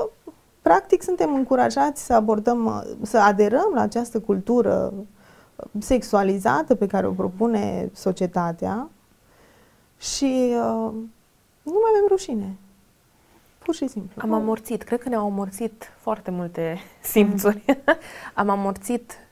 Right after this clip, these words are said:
Speaker 2: uh, conștiința, am amorțit
Speaker 1: Mm.
Speaker 2: prezența Duhului Sfânt în viețile noastre, care povesteam, uh, <laughs> povesteam pe mașină încoace. Uh, cum se poate ca, într-anumite cazuri de oameni care sunt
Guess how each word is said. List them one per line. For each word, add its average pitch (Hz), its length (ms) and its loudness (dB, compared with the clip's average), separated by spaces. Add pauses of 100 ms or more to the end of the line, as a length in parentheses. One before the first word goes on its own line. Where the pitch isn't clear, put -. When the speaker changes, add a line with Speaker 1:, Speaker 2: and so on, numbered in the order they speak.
(120)
Speaker 2:
uh, 196 500 -6 (420)
conștiința, 190 500 -2
am 156 80 -8
amorțit 190 580 -6
Speaker 1:
Mm. - 140 -20 (340)
Speaker 2:
prezența 214 400 -2
Duhului 175 320 -4
Sfânt 160 280 -12
în 165 120 -8
viețile 160 320 -8
noastre, 160 560 -12 (400)
care 175 360 0
povesteam, 185 600 -2
uh, 175 520 -6
<laughs> - 300 -20
povesteam 220 300 0
pe 220 80 -2
mașină 233 380 0
încoace. 190 480 -4 (460)
Uh, 175 160 -2 (120)
cum 220 200 -8
se 226 120 -4
poate 226 360 0
ca, 180 240 -4
într-anumite 185 520 -4
cazuri 208 480 -4
de 175 60 -2
oameni 180 480 -2
care - 200 -4
sunt 302 340 -4